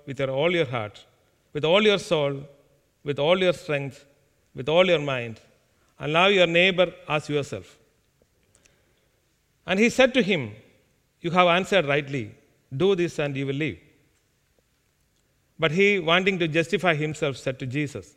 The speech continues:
'And who is my neighbor?' Then Jesus answered and said, 'A certain man went down from Jerusalem to Jericho and fell among thieves, who stripped him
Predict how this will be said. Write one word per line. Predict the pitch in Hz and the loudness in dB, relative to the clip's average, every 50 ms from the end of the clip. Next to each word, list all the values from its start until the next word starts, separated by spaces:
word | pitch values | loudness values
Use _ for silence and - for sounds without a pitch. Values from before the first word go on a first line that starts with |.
| _ _ _ _ _ _ _ _ _ _ - | _ _ _ _ _ _ _ _ _ _ -12
'And | - 160 156 | -10 -8 -6
who | 135 196 240 | 0 0 2
is | 269 240 - 202 190 | 2 0 -2 -4 -4
my | 180 170 156 | -4 -2 0
neighbor?' | 160 170 170 139 98 - - _ _ _ _ _ _ _ _ _ _ _ _ _ _ _ _ _ _ _ _ _ _ _ _ _ _ - | -2 -2 -2 -4 -10 -12 -14 _ _ _ _ _ _ _ _ _ _ _ _ _ _ _ _ _ _ _ _ _ _ _ _ _ _ -8
Then | 151 156 156 165 | -6 -4 0 2
Jesus | 208 220 208 233 190 | 2 2 2 2 2
answered | 185 175 185 170 - 190 175 156 143 | 2 0 0 0 0 0 0 0 -2
and | 139 - - | -4 -4 -4
said, | 143 127 110 101 - - _ _ _ _ _ _ _ _ _ _ _ _ _ _ _ - | -4 -4 -4 -6 -12 -20 _ _ _ _ _ _ _ _ _ _ _ _ _ _ _ -6
'A | 143 143 | -6 -6
certain | - - - 202 220 220 233 220 202 | -6 -2 2 4 4 4 2 0 0
man | 175 170 175 175 165 160 - - - _ - 147 143 | 0 2 0 0 0 -4 -10 -16 -20 _ -10 -4 -2
went | 165 175 170 | -2 -2 2
down | 160 180 185 196 190 - | 2 2 2 2 0 -2
from | - 170 160 156 151 - - - 131 127 | -4 -6 -6 -6 -12 -14 -20 -20 -14 -4
Jerusalem | 123 156 170 170 170 - 185 180 175 156 | 0 0 0 0 0 -2 -2 -2 -2 -2
to | 156 135 127 | -6 -4 -2
Jericho | 143 139 151 143 147 127 98 92 - - _ _ _ _ _ _ - | -2 -4 -4 -6 -6 -8 -8 -8 -14 -20 _ _ _ _ _ _ -14
and | - 143 139 - | -14 -12 -4 2
fell | 190 208 233 226 | 2 4 4 4
among | 208 196 190 185 - - 175 | 2 2 0 -2 -2 -4 -4
thieves, | 160 131 101 - - - - _ _ _ _ _ _ _ _ _ _ _ _ _ _ _ _ _ _ | -4 -4 -4 -10 -16 -20 -20 _ _ _ _ _ _ _ _ _ _ _ _ _ _ _ _ _ _
who | - - 165 | -8 -8 -8
stripped | 147 - - 202 214 208 - | -8 -4 -2 -2 -2 -2 -2
him | - 202 196 185 180 180 | -4 -4 -4 -4 -6 -10